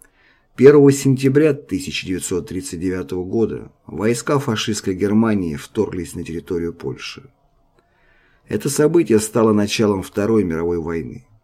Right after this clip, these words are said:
самой кровопролитной и жестокой в истории человечества. Континент потрясли бомбардировки, артобстрелы, залпы расстрельных команд.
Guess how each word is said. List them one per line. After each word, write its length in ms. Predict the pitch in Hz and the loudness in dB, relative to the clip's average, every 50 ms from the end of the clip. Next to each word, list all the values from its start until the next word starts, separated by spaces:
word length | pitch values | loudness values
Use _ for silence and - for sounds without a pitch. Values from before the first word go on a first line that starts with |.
| _ _ _ _ _ _ _ _ _ _ | _ _ _ _ _ _ _ _ _ _
самой 460 | - - - 123 123 120 113 107 101 | -14 -8 -2 0 2 2 2 2 0
кровопролитной 840 | - 101 104 101 98 - - 110 101 107 123 127 131 131 104 90 85 | 0 -2 -2 -2 -2 -2 -2 0 0 2 2 0 -2 -4 -6 -6 -6
и 20 | |
жестокой 560 | 82 90 85 - - - 110 101 - - 80 | -8 -8 -10 -8 -4 -2 -2 -2 0 -2 -6
в 80 | 73 78 | -6 -6
истории 400 | 73 - - 87 82 82 80 71 | -10 -8 -6 -6 -4 -4 -4 -6
человечества. 960 | - - 80 78 76 73 64 64 - - - - - - - - - - - _ _ _ _ _ _ _ _ _ _ _ _ _ _ _ _ _ _ _ _ _ _ _ _ _ - | -6 -6 -6 -6 -6 -6 -8 -10 -12 -12 -12 -14 -16 -16 -18 -20 -20 -20 -20 _ _ _ _ _ _ _ _ _ _ _ _ _ _ _ _ _ _ _ _ _ _ _ _ _ -4
Континент 800 | - 110 110 107 110 135 143 156 165 165 151 139 143 - - - | 0 0 2 2 4 4 4 4 4 2 2 -2 -4 -8 -12 -8
потрясли 460 | - 95 - - 104 101 - - 127 | -8 -8 -6 -4 -4 -4 -2 -2 -2
бомбардировки, 840 | 113 110 110 107 104 104 101 95 82 92 87 90 87 82 - - - | -2 0 2 2 2 2 0 -2 -2 -2 0 0 -2 -4 -4 -6 -6
артобстрелы, 1040 | 78 90 92 - 69 - 78 - - - - - 85 87 80 76 73 69 - - - - _ _ - | -4 -4 -4 -6 -6 -6 -8 -8 -8 -10 -8 -6 -4 -2 -2 -2 -4 -6 -6 -10 -16 -20 _ _ -14
залпы 500 | - 92 95 107 123 127 127 123 127 87 | -10 -6 -2 2 2 2 2 2 0 -4
расстрельных 600 | 80 80 - - - 95 92 90 90 87 - - | -6 -8 -8 -6 -4 -4 -2 -2 -4 -8 -8 -10
команд. 520 | - 76 76 73 65 64 58 55 - - | -8 -8 -6 -6 -6 -8 -10 -14 -18 -20